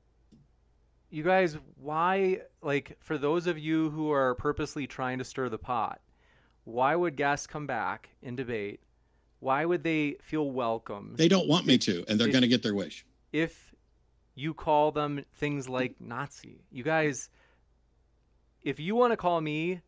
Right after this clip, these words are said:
Speaker 1: whatever you want, I'm dead serious, call me whatever you want. I, like, I don't care. But not for the guests.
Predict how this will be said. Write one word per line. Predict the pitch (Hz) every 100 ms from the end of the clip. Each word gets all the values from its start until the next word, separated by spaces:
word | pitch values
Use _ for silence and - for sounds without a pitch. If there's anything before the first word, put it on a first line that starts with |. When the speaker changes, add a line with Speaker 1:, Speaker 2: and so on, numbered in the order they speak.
| _ _ _ _
Speaker 1:
whatever | 127 160 165
you | 165
want, | 143 120 95
I'm | - 139
dead | 180
serious, | - 147 151 151
call | -
me | 151
whatever | 117 123 117
you | 104
want. | 104 95 -
I, | -
like, | 117 -
I | 156
don't | 120
care. | 104 117 98 - _ _ _ _ -
But | 147 - _ _ _ _ _ _ _
not | 123 147 175 -
for |
the | 170
guests. | 139 131 151 165 - -